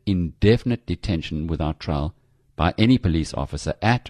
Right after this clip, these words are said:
or above the rank of lieutenant colonel. All that was required was an intention to elicit information pertaining to offences under the Act. Yet the Act defined terrorism so broadly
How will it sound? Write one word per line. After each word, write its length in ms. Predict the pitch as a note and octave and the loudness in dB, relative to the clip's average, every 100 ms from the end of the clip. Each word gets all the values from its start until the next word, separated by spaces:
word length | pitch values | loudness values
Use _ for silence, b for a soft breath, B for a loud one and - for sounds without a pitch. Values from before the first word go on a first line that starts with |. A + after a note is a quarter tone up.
| - | -6
or 240 | F2 F2 | 0 2
above 480 | E2 B1+ G2 G2+ F2+ | 0 0 2 2 2
the 120 | F2 | 0
rank 280 | E2 D#2+ D#2 | 2 0 -2
of 120 | D2 | -4
lieutenant 400 | D2+ - E2 C#2+ | -4 -2 -4 -2
colonel. 360 | - E2+ C2+ - _ _ _ _ _ _ _ _ | 0 0 0 -6 _ _ _ _ _ _ _ _
All 180 | G#2 A#2+ | 4 6
that 140 | G2+ | 6
was 160 | F2+ - | 4 2
required 480 | - - B2+ D#2+ D#2+ | -2 2 4 4 2
was 160 | E2+ | 2
an 80 | F2 | 2
intention 680 | F2+ F2 - D3 - A#1 - _ _ | 0 0 2 2 2 -6 -12 _ _
to 120 | - D2+ | -2 0
elicit 360 | D2+ E2 - | 0 0 -2
information 560 | D#2 D#2+ D#2 D#2 - C2+ | -4 -2 -2 -2 -2 -4
pertaining 440 | - F2+ D2+ D2 | -2 0 0 -2
to 240 | - D2+ - | -4 -6 -6
offences 480 | - - C#2+ - C2 | -6 -4 -4 -4 -4
under 180 | D2 C2+ | -2 0
the 160 | D2+ | 0
Act. 240 | C#2+ - - _ _ _ _ _ _ _ _ _ _ _ _ | 0 -2 -10 _ _ _ _ _ _ _ _ _ _ _ _
Yet 380 | D#2+ F#2 - - | 4 4 2 -6
the 160 | E2 D#2 | -2 2
Act 320 | F#2 - - | 0 -2 -8
defined 480 | D#2 - D#2 C#2+ - | -6 -2 -2 -2 -2
terrorism 540 | D3 D3 E2 D#2 D#2 | 2 4 4 0 -2
so 240 | D2+ B2+ C3 | 0 2 4
broadly 480 | G#2+ G#2 C#2 C#2+ | 6 6 4 -2